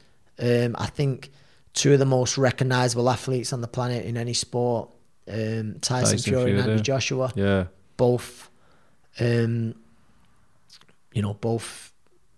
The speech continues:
Speaker 1: both boxers. And I think, you know, I'd put 'em up there with almost anyone.
Speaker 2: Yeah.
Speaker 1: There's only, like, your Ronaldos, maybe McGregor and stuff
Speaker 2: Yeah,
Speaker 1: like that,
Speaker 2: like
Speaker 1: but they're
Speaker 2: Usain
Speaker 1: right up there.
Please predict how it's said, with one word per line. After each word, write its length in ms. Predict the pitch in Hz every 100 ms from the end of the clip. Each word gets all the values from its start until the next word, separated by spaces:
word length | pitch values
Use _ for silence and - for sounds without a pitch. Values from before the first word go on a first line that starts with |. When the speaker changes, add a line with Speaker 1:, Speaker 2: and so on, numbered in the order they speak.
| _
Speaker 1:
both 220 | 117 110 -
boxers. 540 | 117 - 127 127 - - - - - _ _
And 100 | 117
I 60 | 110
think, 280 | - 135 107
you 60 | 123
know, 120 | 110
I'd 140 | 110
put 160 | - 139
'em 120 | 120
up 140 | 127
there 200 | 127 120
with 140 | 117 117
almost 400 | 117 117 117 -
anyone. 380 | 113 131 135 123 - - -
Speaker 2:
Yeah. 340 | 104 101 92 - _ _
Speaker 1:
There's 180 | 120 117
only, 320 | 123 123 123
like, 240 | 117 113 123
your 160 | 113
Ronaldos, 840 | 107 110 113 120 113 113 117 - - _ _
maybe 300 | 156 104 110
McGregor 420 | 113 113 113 113
and 120 | 117 117
stuff 140 | 113
Speaker 2:
Yeah, 100 | 113
Speaker 1:
like 20 | 107
that, 40 |
Speaker 2:
like 0 |
Speaker 1:
but 80 | 113
they're 100 | 110
Speaker 2:
Usain 120 | 107 139
Speaker 1:
right 160 |
up 60 |
there. 0 | 135